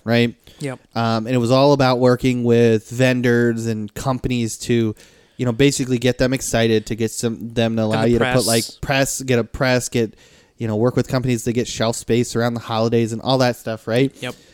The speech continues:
Speaker 1: But now marketing and a lot of that stuff has gotten easier wi-, and, and faster with things like the internet and just technology in general.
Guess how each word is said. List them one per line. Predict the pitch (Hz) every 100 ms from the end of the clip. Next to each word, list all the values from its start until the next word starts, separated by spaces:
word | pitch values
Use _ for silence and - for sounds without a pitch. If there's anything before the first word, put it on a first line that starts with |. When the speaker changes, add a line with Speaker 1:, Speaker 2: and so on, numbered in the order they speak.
| _
Speaker 1:
But | 139
now | 143 147
marketing | 131 127 143 143 127
and |
a | 120
lot | 117
of |
that | 117 -
stuff | 123 113
has | 113
gotten | 110 107
easier | 117 113 113 110 110
wi-, | 113 117 113
and, | 110 104
and | 104 110
faster | - 139 135 - 123
with | 113 107
things | - 107 104
like | 104
the | 113
internet | 117 113 110
and | 107
just | 107 -
technology | 120 117 110 107 107 104
in | 104
general. | 120 135 120 101